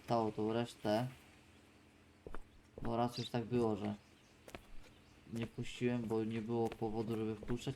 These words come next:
ale nie sprawdziłem kontrabandy, a się okazało, że akurat było kontrabanda, nie? W sensie było tak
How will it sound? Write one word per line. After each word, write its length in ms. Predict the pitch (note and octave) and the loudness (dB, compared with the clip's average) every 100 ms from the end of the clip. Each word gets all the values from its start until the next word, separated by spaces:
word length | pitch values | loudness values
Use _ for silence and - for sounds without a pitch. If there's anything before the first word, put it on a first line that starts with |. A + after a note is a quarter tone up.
| - | -2
ale 180 | A2+ | -2
nie 140 | A2+ A2+ | 0 -2
sprawdziłem 400 | - A2 A#2+ C3 | -2 -2 6 8
kontrabandy, 680 | A#2 A2 A2 A2 C3 C#3 | 8 6 2 4 4 4
a 80 | C3 | 2
się 120 | B2+ | 2
okazało, 420 | A2+ A#2 A#2 B2 A2 | -2 0 2 2 2
że 160 | A2+ A2+ - - - - - - - - - | -2 -6 -12 -14 -14 -12 -14 -14 -16 -12 -12
akurat 340 | - - A#2 A2+ - G#2+ | -8 -2 0 -2 -6 -2
było 300 | A2+ A2+ A2 A2 - - - - - - - | 2 4 4 0 -6 -4 -4 -4 -6 -4 -2
kontrabanda, 580 | A2 G#2+ A2 G2+ F#2+ - - | -2 -2 0 0 0 -2 -2
nie? 180 | A#2 C#3+ D3+ | 2 2 0
W 40 | - | -6
sensie 300 | G#2+ - G#2 | -8 -6 -6
było 240 | G2+ F#2+ | -2 -2
tak 140 | F#2+ | -4